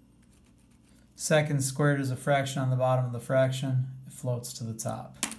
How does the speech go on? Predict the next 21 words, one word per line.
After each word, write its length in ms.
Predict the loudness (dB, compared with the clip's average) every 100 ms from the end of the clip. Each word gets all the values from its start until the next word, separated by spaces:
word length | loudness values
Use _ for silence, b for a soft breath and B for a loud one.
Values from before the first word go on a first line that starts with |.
| -14 B B B B
So 520 | -16 -4 0 2 2 0
we 140 | -2
can 180 | 0 0
say 320 | 0 2 0
then 440 | 0 -2 -2 -4 -4
t 500 | -2 0 0 0 -2
is 180 | -2 0
equal 400 | -2 -2 -2 -2
to 200 | -2 -4
the 120 | -4
square 460 | -6 -6 -2 0 2
root 440 | 2 2 0 -4 -8 B B B B B
of 220 | -4 -2 -4
eight 580 | -2 0 -2 -4 -8 -10 -14 B B B B B
second 540 | -4 0 0 0 0
squared 800 | -2 -4 -2 0 0 0 -2 -4 -8 B B B -2
over 680 | 0 0 -2 -4 -8 -12 -14 -12
six 580 | -6 -4 -2 -4 -6 -10
point 520 | -4 0 0 -2 -6 -12 -10
one 540 | -2 2 2 2 0 -2
three. 520 | -4 -4 -4 -4 -8